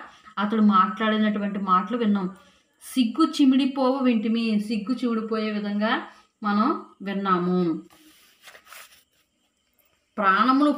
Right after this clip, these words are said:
పైకెగిరిపోవ వింటిమి." ప్రాణాలు పోయే విధంగా మనం అతడు చెప్పినటువంటి మాటల్ని, అతను మాట్లాడినటువంటి మాటలను విన్నాము. "నాయనలారా, బ్రతికియుండిన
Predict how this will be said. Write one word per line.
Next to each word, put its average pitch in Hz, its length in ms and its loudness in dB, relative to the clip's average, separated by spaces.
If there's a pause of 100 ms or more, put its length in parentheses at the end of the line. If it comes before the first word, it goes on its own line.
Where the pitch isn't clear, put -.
పైకెగిరిపోవ 262 800 0
వింటిమి." 240 440 -2
ప్రాణాలు 214 680 0
పోయే 254 440 2
విధంగా 233 420 -2
మనం 247 360 -2 (300)
అతడు 214 220 -4
చెప్పినటువంటి 226 1000 -4 (280)
మాటల్ని, 233 440 0
అతను 240 220 -2
మాట్లాడినటువంటి 226 960 -2
మాటలను 202 420 -2
విన్నాము. 202 540 -2
"నాయనలారా, 214 920 -2
బ్రతికియుండిన 233 880 0